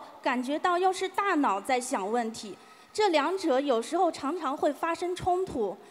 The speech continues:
比如通过大脑意念控制心里恶的一些想法，我们在修行的过程中，往往会因为这种内部冲突而充满了挣扎，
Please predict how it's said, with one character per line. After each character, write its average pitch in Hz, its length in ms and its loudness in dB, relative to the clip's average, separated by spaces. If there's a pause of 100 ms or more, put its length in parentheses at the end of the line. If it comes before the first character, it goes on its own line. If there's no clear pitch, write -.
(280)
比 254 160 -6
如 247 420 2 (160)
通 392 180 2
过 359 140 6
大 359 240 0
脑 277 220 2
意 320 260 -6
念 294 360 -2 (220)
控 370 240 4
制 285 200 -6
心 349 320 -2
里 247 120 0
恶 320 300 2
的 214 240 0 (240)
一 294 160 -8
些 302 180 0
想 233 320 -2
法， 226 280 -4 (400)
我 277 120 4
们 302 200 0
在 339 180 4
修 415 280 2
行 277 280 -2
的 320 80 4
过 330 240 4
程 262 280 -2
中， 320 300 2 (220)
往 294 200 2
往 339 160 4
会 370 200 2
因 381 240 0
为 330 220 8
这 370 180 0
种 302 240 0
内 381 160 2
部 277 180 -2
冲 359 320 2
突 254 340 2 (200)
而 269 180 0
充 381 260 2
满 285 220 0
了 208 100 -2
挣 302 320 2
扎， 196 340 0